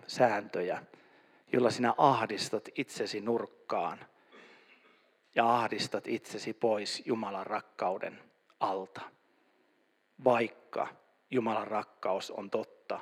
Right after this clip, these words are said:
ja olemassa olevaa koko ajan? Siksi meidän tärkein velvollisuus on rukoilla,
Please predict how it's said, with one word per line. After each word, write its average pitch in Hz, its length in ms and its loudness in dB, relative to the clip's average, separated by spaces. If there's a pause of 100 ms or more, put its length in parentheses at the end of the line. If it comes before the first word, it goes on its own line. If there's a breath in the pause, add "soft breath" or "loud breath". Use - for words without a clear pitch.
ja 107 140 -2
olemassa 101 520 -8
olevaa 87 540 -6
koko - 340 -6
ajan? - 340 -14 (3250 soft breath)
Siksi 147 640 6 (1000 loud breath)
meidän 151 300 12
tärkein 135 460 10
velvollisuus 110 680 4
on 117 380 0
rukoilla, 113 720 6